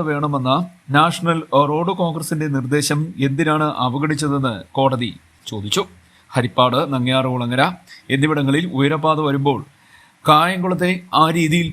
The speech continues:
പരിഗണിച്ചില്ല എന്ന ഹർജിക്കാരുടെ വാദം കാണാതിരിക്കാനാവില്ലെന്നും കോടതി പറഞ്ഞു. കോടതി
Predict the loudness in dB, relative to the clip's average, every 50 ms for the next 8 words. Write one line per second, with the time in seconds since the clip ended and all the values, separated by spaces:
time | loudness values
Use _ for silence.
0 | -2 0 2 2 4 2 2 0 0 0 0 0 0 2 2 0 0 -2 -4 -10
1 | -4 -4 -2 0 2 0 0 0 0 0 0 0 2 -2 -4 0 2 2 2 2
2 | 0 -2 0 0 0 0 0 -2 -4 -6 -8 -2 0 0 2 2 2 2 2 2
3 | 0 -4 -2 0 0 0 0 0 0 0 0 0 -2 -2 -4 -6 -8 -12 -16 -20
4 | _ _ -6 -6 -4 -4 -4 -8 -10 -10 -8 -2 0 0 0 -2 -6 _ _ _
5 | _ _ _ _ _ _ _ _ 4 4 4 6 4 2 0 0 -4